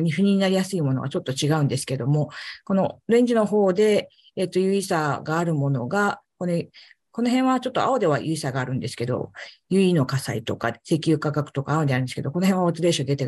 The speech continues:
こなくて、オレンジの群であるのは、その他の化学物質とポリ塩化ビフェニルとアスベストということになってました。で、えっと、ちょっと考察の方に書かれてたので、少しだけちょっと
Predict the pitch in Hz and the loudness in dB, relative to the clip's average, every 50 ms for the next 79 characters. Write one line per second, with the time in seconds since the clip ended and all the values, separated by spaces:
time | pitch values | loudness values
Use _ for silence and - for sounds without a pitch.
0 | 135 - - - 143 131 - - - - - 180 180 170 - - - - - - | -6 -6 -8 -6 -6 -4 -4 -6 -8 -6 -2 -2 -2 -2 -4 -10 -16 -10 -4 0
1 | 247 254 233 226 208 180 180 165 156 156 151 139 131 131 147 170 175 185 185 - | 2 2 4 4 4 4 4 4 2 2 2 4 4 4 4 2 2 0 0 2
2 | 220 247 247 247 240 196 165 160 - 151 151 156 147 - 156 139 143 156 151 151 | 2 2 2 2 2 0 0 0 0 0 0 -2 -2 -4 -4 -2 0 0 0 0
3 | - - 147 - 185 196 196 - - - - - _ - 196 175 180 175 175 175 | -2 -6 -4 -2 0 0 0 0 -4 -8 -20 -16 _ -4 0 2 2 2 2 2
4 | 165 175 170 151 160 160 151 160 143 135 117 104 113 107 - - 220 226 - - | 2 2 2 2 2 0 2 2 2 2 0 -2 -6 -6 -2 0 2 2 2 0
5 | - 156 147 151 151 147 151 143 143 - - 143 135 - - - - 143 127 131 | -4 -6 -6 -4 -4 -2 0 0 -2 -2 -2 -2 -4 -4 -4 -4 -2 -2 -2 -2
6 | 131 123 - 214 202 156 127 - - - - - _ - - - 110 123 135 - | -2 -2 0 2 2 2 2 0 -4 -6 -8 -12 _ -10 -6 -4 -2 -2 -2 -4
7 | - - 180 - - - _ _ _ - - - - - - _ _ _ - 233 | -4 -4 -4 -4 -6 -8 _ _ _ -20 -18 -18 -18 -20 -20 _ _ _ 4 4
8 | 233 - - - 170 165 165 165 - 175 - - - 240 - 247 233 240 262 247 | 4 4 4 2 2 2 2 0 -2 -6 -4 -2 -2 0 2 2 0 0 0 2
9 | 262 262 262 233 202 - 185 165 165 - 185 180 175 180 143 139 - 135 143 131 | 4 4 4 4 4 2 0 -2 0 2 2 2 2 0 -2 -2 -2 -2 -4 -2
10 | - 143 156 151 - - 202 202 214 208 208 208 208 202 - 202 202 - 165 139 | -2 -2 -2 -2 -2 -2 -2 0 0 0 0 2 0 0 0 0 -2 -2 -2 -4
11 | - - | -4 -4